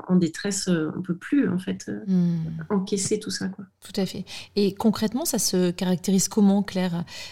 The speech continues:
Speaker 2: Euh, tu disais, euh, le yoga t'a permis de, d'avoir cette, euh, de, c'est pas cette scission, mais de ressentir vraiment la différence entre compassion et empathie, et de ne pas te laisser piéger par,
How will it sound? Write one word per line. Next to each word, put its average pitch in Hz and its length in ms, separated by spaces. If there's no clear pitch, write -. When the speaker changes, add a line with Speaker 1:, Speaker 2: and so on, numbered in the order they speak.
Speaker 2:
Euh, 175 360
tu 165 140
disais, 196 340
euh, 175 120
le 170 200
yoga 202 320
t'a 196 120
permis 196 340
de, 175 140
d'avoir 175 500
cette, - 320
euh, 170 120
de, 160 580
c'est - 280
pas 202 120
cette 196 200
scission, - 420
mais 208 120
de 165 100
ressentir 196 720
vraiment 180 240
la 170 80
différence 185 400
entre 180 180
compassion 208 640
et 180 80
empathie, 170 540
et 160 60
de 156 260
ne 165 60
pas 190 160
te 190 100
laisser 165 300
piéger 190 480
par, 180 420